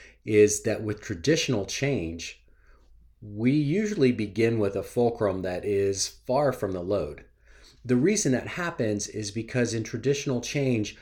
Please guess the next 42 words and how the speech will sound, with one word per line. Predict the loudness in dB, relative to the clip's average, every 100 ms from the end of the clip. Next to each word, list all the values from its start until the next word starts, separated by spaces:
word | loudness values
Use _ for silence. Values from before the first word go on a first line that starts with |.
| -20 -2
we | 0
tend | 0 0 0
to | 0
focus | 0 -2 -2 -4
on | -4 -4
symptoms | -2 0 -2 -4 -6 -10 -14 _ -10
instead | -6 -4 -2 -2
of | -4
problems. | -4 -4 -2 -8 -12 -14 -16 _ _ _ _
If | -2 2
we |
were | 4
to | 4
address | 2 2 0 0
a | -4
problem, | -4 -2 -2 0 0 -2 -6 -12 _ -8
that | -6 -2
would | -2
move | 0 0 0
us | -2
closer | -6 -2 0 0 -2
to | -2 -4
the | -2
load. | -2 -2 -2 -6 -14 _ -20 -20 _ -2
But | 2 2 0 -6
because | -6 -2 -2 0
we | -2
don't | 0 2 2 2 -2
often | -8 -4 -4
take | -2 -4 -4
time | -6 -4 -2 -2 -4 -8 -12
to | -12 -8
do | -2 -2
a |
deep | -2 -6 -6
dive | -4 -4 -4
into | -6 -6
what's | -6 0 0 0
happening | -6 -6 -4 -2 -2 -6
and | -6 -2
what | -2
our | -2